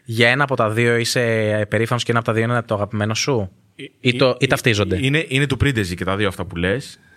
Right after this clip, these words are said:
Speaker 2: Είναι του Γιώργου του Πρίντεζη, ε, που έγινε βίντεο στην αρχή. Και υπάρχει, όπως βλέπεις, και στατικό.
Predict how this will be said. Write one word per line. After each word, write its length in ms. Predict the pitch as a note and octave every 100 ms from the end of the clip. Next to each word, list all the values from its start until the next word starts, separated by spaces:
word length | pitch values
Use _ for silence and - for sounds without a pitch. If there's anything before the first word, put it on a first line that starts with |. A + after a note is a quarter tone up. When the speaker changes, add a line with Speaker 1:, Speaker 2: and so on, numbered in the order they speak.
| _ _
Speaker 2:
Είναι 180 | G#2+ A2+
του 80 | G2
Γιώργου 220 | G#2 A2
του 120 | F2+
Πρίντεζη, 540 | F2+ G2+ G#2 A#2 E3 F3 - _ _ _ _
ε, 220 | F#2+ F#2+
που 220 | F2+ G#2
έγινε 300 | G#2 G#2+ A2
βίντεο 300 | G2 A2 F#2+
στην 200 | E2+ E2
αρχή. 420 | E2 - C3 E3 - _ _ _ _ _
Και 440 | - G#2 F#2+ F#2 F#2+ G2+ -
υπάρχει, 340 | - A2+ A2 F#2
όπως 200 | F2+ F#2+
βλέπεις, 280 | G#2 G2 -
και 220 | F2+ E2+
στατικό. 540 | F2 F2 - B2+ E3